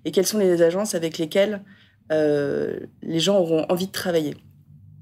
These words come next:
Et j'avais cette conviction, déjà, euh, donc on était en deux mille, euh, janvier deux mille quatorze, que, euh, engager fortement l'agence dans le défi climatique et dans le challenge, euh, environnemental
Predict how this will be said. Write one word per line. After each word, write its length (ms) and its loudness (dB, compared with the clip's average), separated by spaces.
Et 60 0
j'avais 220 4
cette 180 -2
conviction, 760 0
déjà, 760 0
euh, 520 -2
donc 200 -10
on 60 2
était 180 -2
en 260 -2
deux 140 -6
mille, 180 0
euh, 240 -4
janvier 220 -2
deux 80 -4
mille 120 -2
quatorze, 520 -2
que, 100 2
euh, 520 6
engager 340 2
fortement 640 0
l'agence 840 2
dans 160 2
le 220 2
défi 480 0
climatique 640 -2
et 80 2
dans 120 4
le 920 2
challenge, 480 2
euh, 480 -4
environnemental 800 2